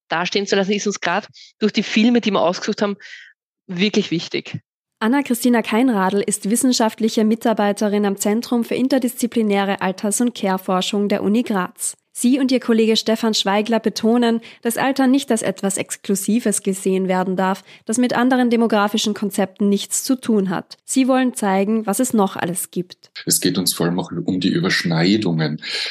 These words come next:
Speaker 3: äh, mit Gender oder wie zum Beispiel bei dem, äh, kommenden Film Cloudburst mit dem Thema Sexualität und Queerness, ja.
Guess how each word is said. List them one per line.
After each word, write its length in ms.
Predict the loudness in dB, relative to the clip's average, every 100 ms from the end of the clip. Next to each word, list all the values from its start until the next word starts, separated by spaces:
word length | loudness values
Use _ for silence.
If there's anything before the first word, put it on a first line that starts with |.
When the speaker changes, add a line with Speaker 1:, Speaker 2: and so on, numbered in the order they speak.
| -6
Speaker 3:
äh, 240 | -2 0
mit 340 | 0 0 -2 -2
Gender 800 | 0 2 2 0 0 0 -2 -2
oder 200 | -2 -2
wie 100 | -2
zum 180 | -2 0
Beispiel 380 | -2 -2 -4 -2
bei 160 | -2
dem, 240 | 0 -2 -4 -8 -8 -10 _
äh, 200 | -4 -2
kommenden 500 | -2 0 2 2 0
Film 280 | -2 -2 -2
Cloudburst 1200 | -2 -2 -2 -4 -4 -2 0 0 -2 -4 -8 -8 -6
mit 180 | -4
dem 80 | -2
Thema 260 | -2 -2 -2
Sexualität 920 | -2 -2 0 0 -2 -2 0 0 -2
und 160 | -4 -6
Queerness, 800 | -6 -4 -2 -2 -2 -2 -2 -2
ja. 240 | -6 -8